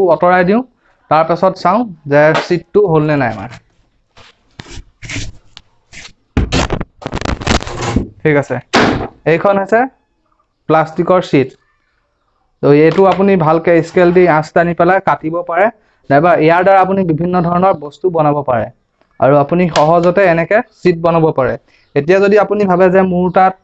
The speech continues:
যদি heat gun নাথাকে, মই কেনেকে প্লাষ্টিকৰ চিট বনাম, তো আপুনি কি কৰিব, অলপ ৰিক্সি হ'ব। আ, প্লাষ্টিকৰ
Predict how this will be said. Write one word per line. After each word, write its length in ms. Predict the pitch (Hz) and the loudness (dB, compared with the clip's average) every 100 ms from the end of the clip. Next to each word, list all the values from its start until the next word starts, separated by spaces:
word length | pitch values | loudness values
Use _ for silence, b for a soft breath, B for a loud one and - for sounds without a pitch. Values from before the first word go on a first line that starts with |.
| 165 | -2
যদি 180 | 175 | 2
heat 240 | 185 143 151 | 2 2 0
gun 180 | 156 170 | 0 0
নাথাকে, 360 | 170 160 170 180 | 2 0 0 0
মই 280 | 170 170 185 214 - | 2 2 0 0 -2
কেনেকে 320 | 165 170 185 | -2 0 -2
প্লাষ্টিকৰ 520 | 180 165 151 175 180 | 0 -2 -2 -4 -4
চিট 220 | 180 160 147 | 0 -2 0
বনাম, 260 | 135 117 - _ _ _ _ - | 0 -2 -6 _ _ _ _ -2
তো 20 | |
আপুনি 260 | 131 143 190 | 0 0 -2
কি 140 | 190 202 | 0 0
কৰিব, 260 | 190 185 220 320 _ _ _ _ _ _ _ _ _ _ | 2 2 2 -2 _ _ _ _ _ _ _ _ _ _
অলপ 240 | 139 180 160 | 0 2 0
ৰিক্সি 320 | 147 160 214 | -4 -4 -2
হ'ব। 160 | 196 180 233 - _ _ _ _ _ | 0 2 0 -2 _ _ _ _ _
আ, 60 | 143 | -2
প্লাষ্টিকৰ 640 | 143 156 160 175 185 190 | 0 0 0 0 2 2